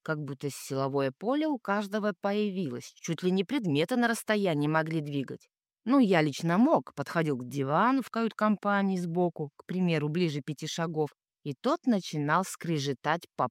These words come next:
полу к дальней стене. В общем, несмотря на кое-какое однообразие пищи и замкнутое пространство, в эти недели было очень даже весело всем. Хотя и хотелось всё же услышать голос или мысли молодого.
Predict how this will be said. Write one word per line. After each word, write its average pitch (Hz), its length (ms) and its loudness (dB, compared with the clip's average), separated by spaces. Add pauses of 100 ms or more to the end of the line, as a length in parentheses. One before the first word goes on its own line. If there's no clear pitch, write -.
полу 147 360 -2
к 135 120 -8
дальней 120 380 0
стене. - 460 -10 (400)
В 202 120 0
общем, 151 320 0
несмотря 202 460 0
на 175 140 0
кое-какое 165 680 0
однообразие 165 800 4
пищи 208 380 -2
и 202 180 -2
замкнутое 160 640 -2
пространство, 240 720 0
в 220 100 0
эти 294 180 -2
недели 269 420 2
было 220 300 2
очень 196 340 2
даже 214 280 2
весело 247 460 0
всем. 131 400 -4 (560)
Хотя 196 360 -2
и - 20 0
хотелось 220 560 0
всё - 220 -4
же 156 100 -4
услышать 170 460 -4
голос 220 480 0 (100)
или 139 200 -2
мысли 220 380 0
молодого. 208 680 0